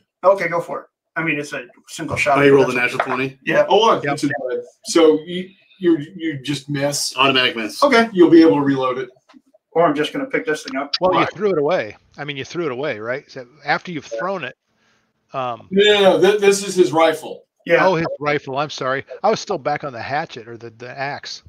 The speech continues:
Speaker 1: Oh, all good. All
Speaker 3: All
Speaker 1: right.
Speaker 3: right.
Speaker 1: Well, there you go, Matt. I didn't get it off.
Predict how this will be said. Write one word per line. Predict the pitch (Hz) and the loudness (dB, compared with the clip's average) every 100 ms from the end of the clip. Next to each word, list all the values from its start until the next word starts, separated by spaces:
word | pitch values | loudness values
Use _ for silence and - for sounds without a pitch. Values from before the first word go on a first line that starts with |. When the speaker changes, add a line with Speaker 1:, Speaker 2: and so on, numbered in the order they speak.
| _ - | _ 2
Speaker 1:
Oh, | 190 | 4
all | 185 214 | 6 6
good. | 202 202 208 _ _ _ _ _ _ _ _ _ _ _ - | 4 -4 -8 _ _ _ _ _ _ _ _ _ _ _ -6
All | 196 | -4
Speaker 3:
All | |
Speaker 1:
right. | 175 | -2
Speaker 3:
right. | 143 - _ | -6 -12 _
Speaker 1:
Well, | 214 233 | 0 0
there | 262 240 | 0 -6
you | |
go, | 208 151 | -6 -8
Matt. | 156 165 | -10 -8
I | |
didn't | 180 196 190 | -8 -12 -18
get | 185 | -14
it | 175 | -14
off. | - _ | -14 _